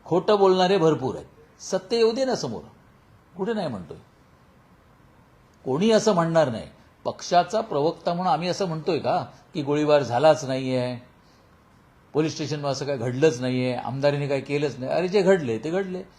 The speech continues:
आणि जे आहे समोर, त्याचे, त्याच्याबाबत जी स-, शिक्षा व्हायची आहे, कोर्टामध्ये त्यांना नेलेलं आहे, नक्कीच होणार आहे.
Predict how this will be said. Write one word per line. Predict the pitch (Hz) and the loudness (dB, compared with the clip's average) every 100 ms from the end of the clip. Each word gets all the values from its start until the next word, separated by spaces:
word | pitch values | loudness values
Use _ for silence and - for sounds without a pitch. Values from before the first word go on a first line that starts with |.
| _ _ | _ _
आणि | 139 160 | -8 0
जे | 180 | 2
आहे | 147 190 | 2 0
समोर, | 170 143 123 123 - _ _ _ - | -2 -8 -10 -12 -18 _ _ _ -8
त्याचे, | 123 151 147 - 139 - | -8 -6 -6 -8 -16 -12
त्याच्याबाबत | - 107 165 170 156 175 | -10 -6 -4 0 0 -2
जी | 131 185 | -4 -8
स-, | - - 151 | -8 -12 -10
शिक्षा | 127 123 - | -10 -8 -6
व्हायची | 170 135 151 170 | -2 -2 -2 -4
आहे, | 123 | -4
कोर्टामध्ये | 110 143 147 170 170 170 | -2 -4 -2 -2 -2 -4
त्यांना | 170 180 | -4 -4
नेलेलं | 180 190 185 170 | -4 -4 -4 -4
आहे, | - - _ _ 107 | -10 -18 _ _ -12
नक्कीच | 127 262 202 | -10 -10 -6
होणार | 175 151 | -6 -4
आहे. | 143 | -8